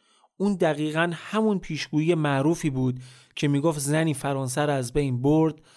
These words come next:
و دختری روستایی و باکره دوباره فرانسه رو از دست انگلیس‌ها نجات می‌ده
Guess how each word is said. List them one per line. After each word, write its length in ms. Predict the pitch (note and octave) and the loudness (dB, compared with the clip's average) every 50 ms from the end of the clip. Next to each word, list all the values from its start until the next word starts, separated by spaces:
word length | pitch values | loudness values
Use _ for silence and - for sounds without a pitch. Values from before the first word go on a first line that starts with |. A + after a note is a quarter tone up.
| - _ _ - | -20 _ _ -4
و 120 | - D3+ D3+ D3 D3 | -2 -2 0 2 2
دختری 520 | D#3 D#3 C#3+ - - - F3 E3+ F#3+ G3 | 2 2 2 0 -2 -2 0 2 2 2
روستایی 600 | F#3 D#3 D3 C#3 C3 - - - D3 C#3+ D3+ D#3 F3 | 2 2 0 -2 -2 -2 -2 0 0 2 2 2 0
و 60 | E3+ | 0
باکره 680 | D3+ C3+ C#3 C#3 C3+ B2+ B2+ - C#3 C3+ C#3+ D3 D3+ | 0 -2 0 0 0 0 -2 -2 0 0 2 2 0
دوباره 440 | D3+ C#3+ C3 C#3 C3+ C3 C#3 C#3 E3+ | 0 0 0 2 2 4 2 2 2
فرانسه 480 | - - D#3 C#3 C3 B2+ B2+ B2+ C#3+ C#3+ | 0 -2 -2 -2 -2 -2 -2 -2 -2 0
رو 60 | D3+ | 0
از 200 | C#3+ C3+ B2+ B2+ | -2 -2 -4 -2
دست 280 | - D3+ D#3+ D#3 - - | -2 -2 -2 -2 -2 -4
انگلیس‌ها 460 | D3 C3 B2+ B2+ B2+ B2 B2+ C#3 C3+ | -2 -2 -2 -2 -2 -2 -2 -2 -2
نجات 400 | C3 B2+ B2 B2 C#3+ D#3 D#3 D#3 | -2 -2 0 0 0 0 0 -2
می‌ده 340 | D3 C3 C3+ B2+ B2+ B2+ | -2 0 0 0 0 -2